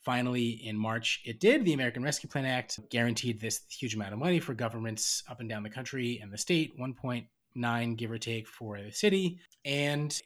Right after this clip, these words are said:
you know, we were asking the mayor for a long time, "How do you want to spend this money?" And she was very tight-lipped, right? She, the thing that she kept bringing up was, you know, "We're not gonna do another parking meter deal," is sort of the same thing that she said again, that infamous,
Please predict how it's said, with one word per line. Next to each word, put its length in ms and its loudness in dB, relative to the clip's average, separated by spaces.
you 140 4
know, 340 4
we 180 2
were 420 4
asking 420 0
the 60 0
mayor 300 2
for 160 -4
a 80 2
long 240 0
time, 600 -4
"How 360 0
do 160 -6
you 180 -2
want 340 -6
to 100 -8
spend 300 -4
this 160 -6
money?" 520 -4
And 480 -2
she 200 6
was 200 8
very 720 6
tight-lipped, 640 -2
right? 220 0
She, 200 0
the 100 -4
thing 260 4
that 120 -2
she 120 -2
kept 260 -4
bringing 300 0
up 240 0
was, 460 -2
you 100 -2
know, 300 -2
"We're 120 -2
not 200 6
gonna 180 10
do 160 10
another 220 6
parking 360 -2
meter 220 -4
deal," 340 -16
is 140 -6
sort 140 -4
of 60 -6
the 60 -10
same 240 -2
thing 180 -8
that 120 -8
she 100 -6
said 180 -8
again, 260 -12
that 180 -12
infamous, 640 -2